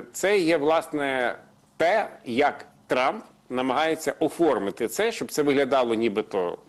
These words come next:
так пристойно, хоча по факту це означатиме, ну, таку, е, територіальну поступку з боку України. Е, знаєте, навіть не це найбільша проблема. Проблема в тому, що, е, можна було би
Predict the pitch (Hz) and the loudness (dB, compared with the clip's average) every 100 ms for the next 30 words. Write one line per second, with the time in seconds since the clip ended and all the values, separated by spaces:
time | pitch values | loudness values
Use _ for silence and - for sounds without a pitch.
0 | _ - 104 - 127 - 233 247 143 - | _ -4 -4 -2 -2 2 2 2 0 -2
1 | - 160 127 - 131 214 233 139 135 127 | -2 0 0 -4 -2 -2 -2 -2 2 2
2 | 117 - 170 180 156 143 - - - _ | 0 -2 -2 0 -2 -2 -10 -20 -20 _
3 | 143 147 - 147 147 139 - - _ - | -4 -2 -2 2 2 0 -10 -20 _ -10
4 | - 135 127 143 143 147 139 143 123 117 | -2 -2 0 2 2 2 0 -2 -2 -6
5 | - 95 110 107 117 - 113 82 - - | -8 -6 -6 -2 -2 0 -2 -2 -6 -20
6 | _ - _ - _ 123 117 117 117 117 | _ -20 _ -20 _ 2 4 4 4 4
7 | 123 123 123 127 208 220 165 175 160 151 | 2 0 -4 -4 -2 0 0 2 0 0
8 | 170 156 147 127 135 123 127 123 123 101 | 2 2 0 -4 -4 -4 -4 -4 -2 -2
9 | 90 67 - - 117 180 185 - 202 196 | -2 -2 -8 -6 -2 2 0 0 0 0
10 | 113 104 - - 131 127 123 110 - - | 0 -2 -10 -4 2 4 4 0 -4 -8
11 | 127 113 113 180 139 139 113 131 123 98 | -2 -2 0 0 2 -2 0 2 2 0
12 | 101 | -2